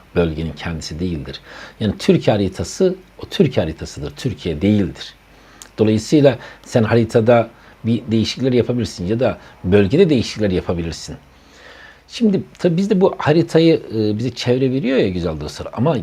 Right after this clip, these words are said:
geldiğimizde, dünyaya ilk geldiğimizde özgürüz. Hayvan gibi gelmedik. Programlanmış şekilde gelmedik. İçgüdülerimizde yaşamıyoruz. Özgürüz.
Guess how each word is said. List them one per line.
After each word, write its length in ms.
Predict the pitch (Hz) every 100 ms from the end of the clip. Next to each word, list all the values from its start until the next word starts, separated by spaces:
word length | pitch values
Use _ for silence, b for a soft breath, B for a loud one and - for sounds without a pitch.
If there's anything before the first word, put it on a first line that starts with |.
| 76 -
geldiğimizde, 720 | - 90 92 110 151 165 143
dünyaya 320 | 92 98 113
ilk 280 | 113 131 160
geldiğimizde 440 | - 135 123 120 107
özgürüz. 580 | 95 90 82 214 202 - -
Hayvan 440 | - 101 107 117
gibi 180 | 117 113
gelmedik. 480 | 107 180 214 175 92 - -
Programlanmış 560 | - 123 120 117 123 120
şekilde 300 | 113 123 123
gelmedik. 460 | 110 165 180 110 85 -
İçgüdülerimizde 600 | 117 127 117 120 117 107
yaşamıyoruz. 720 | 87 - - 277 104 80 - -
Özgürüz. 640 | 95 87 160 180 87 -